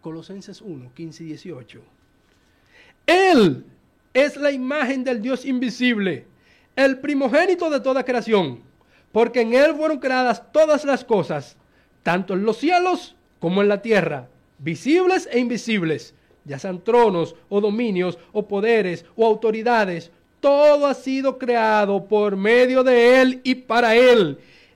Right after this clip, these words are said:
Y él es antes de todas las cosas, y en él todas las cosas permanecen. Él también es la cabeza del cuerpo, que es la iglesia,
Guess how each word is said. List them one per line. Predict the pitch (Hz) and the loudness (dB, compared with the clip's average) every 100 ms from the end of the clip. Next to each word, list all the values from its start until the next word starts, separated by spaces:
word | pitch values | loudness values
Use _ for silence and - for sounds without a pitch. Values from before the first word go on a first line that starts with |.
| _ | _
Y | - 240 262 | -4 0 6
él | 359 330 311 - | 6 6 2 -6
es | - 269 277 254 - | 0 4 4 0 -4
antes | 254 285 302 285 269 240 | -2 -2 -2 -4 -4 -2
de | 233 | -4
todas | - - 349 359 302 | -4 -6 -4 -4 -6
las | 262 247 247 | -2 -4 0
cosas, | 233 208 - 156 147 - _ - | 0 0 -2 -6 -6 -10 _ -6
y | 175 | -4
en | 165 202 | 0 2
él | 233 196 185 | 2 2 -2
todas | 185 190 185 | -8 -6 -6
las | 196 190 | -8 -10
cosas | - 185 196 | -10 -12 -12
permanecen. | - 208 220 247 277 - 185 160 120 110 _ _ _ _ _ _ _ - | -10 -8 -4 -4 -4 -2 -2 -2 -8 -14 _ _ _ _ _ _ _ -2
Él | 233 262 285 277 | 2 4 4 0
también | 269 240 220 214 240 254 247 233 - _ - | -4 -4 -4 -6 2 4 4 2 -8 _ 0
es | 233 226 - | 2 2 -2
la | 214 220 220 | -4 -4 -2
cabeza | 214 202 240 240 247 | -4 0 0 0 -4
del | 247 247 | -4 -4
cuerpo, | 240 269 254 254 247 | 0 0 0 -6 -4
que | 226 | -6
es | 220 | -4
la | 262 | -4
iglesia, | 254 262 294 269 202 190 160 | -4 0 0 0 -2 -4 -4